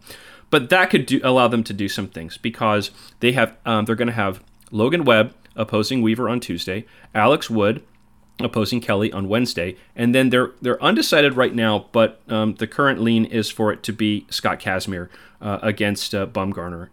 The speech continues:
And, um, there are still some things that they could do, um, but then they've got another day off, uh, because they had the day off on Monday. They have some options for what they can do on Friday against the Padres. And one of them, and what they're probably gonna do, is move up Kevin Gausman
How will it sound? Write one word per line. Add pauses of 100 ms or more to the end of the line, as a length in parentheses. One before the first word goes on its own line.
And, (380)
um,
there
are
still
some
things
that
they
could
do, (300)
um, (100)
but
then
they've
got (120)
another
day
off, (180)
uh,
because
they
had
the
day
off
on
Monday. (380)
They
have
some
options
for
what
they
can
do
on
Friday
against
the
Padres.
And
one
of
them,
and
what
they're
probably
gonna
do,
is
move
up
Kevin
Gausman